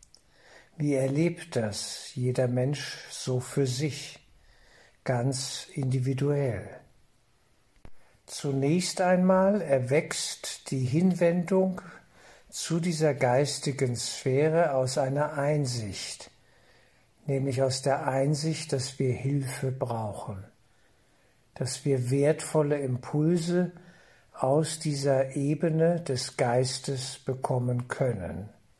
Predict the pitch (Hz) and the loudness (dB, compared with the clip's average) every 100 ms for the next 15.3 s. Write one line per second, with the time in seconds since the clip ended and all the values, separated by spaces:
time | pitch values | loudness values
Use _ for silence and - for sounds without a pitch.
0 | _ _ _ _ _ _ _ _ _ - | _ _ _ _ _ _ _ _ _ -4
1 | 123 127 117 139 165 160 190 175 - 156 | -4 -2 4 6 6 4 2 2 2 2
2 | 156 - 151 147 - 147 147 135 143 120 | 2 0 0 -2 -2 -2 -2 -2 -4 -4
3 | 117 107 - - 143 - - 170 180 180 | -4 -6 -6 -2 -4 -4 -4 -2 0 -4
4 | - - - - - _ - - 147 147 | -8 -20 -20 -20 -20 _ -14 -2 2 2
5 | 143 143 123 123 131 127 123 123 123 107 | 0 0 -2 -2 0 0 0 -2 -2 -4
6 | 95 - 107 90 90 - - _ _ _ | -6 -8 -8 -8 -10 -14 -18 _ _ _
7 | _ _ _ - - 147 139 127 123 123 | _ _ _ -12 -4 -2 -2 -2 -2 -2
8 | 123 131 135 123 - 135 131 123 113 110 | 0 0 0 -2 -4 -6 -4 -2 -2 -4
9 | - 131 127 151 180 - - - _ _ | -6 -2 0 2 0 -4 -14 -20 _ _
10 | _ - 135 127 131 123 135 120 113 - | _ -6 -2 0 2 2 0 -2 -4 -6
11 | - 135 147 156 156 - - _ _ _ | -4 0 4 4 0 -8 -20 _ _ _
12 | - 131 120 120 113 131 135 127 123 123 | -8 -4 -2 -2 0 0 0 0 0 -2
13 | 151 143 117 120 113 - 117 127 135 - | -4 -6 -6 -6 -6 -6 -2 -2 -2 -4
14 | - 120 120 - - 123 113 - 135 101 | -4 -2 -4 -6 -4 -4 -2 -4 -4 -4
15 | 98 - 110 | -6 -8 -8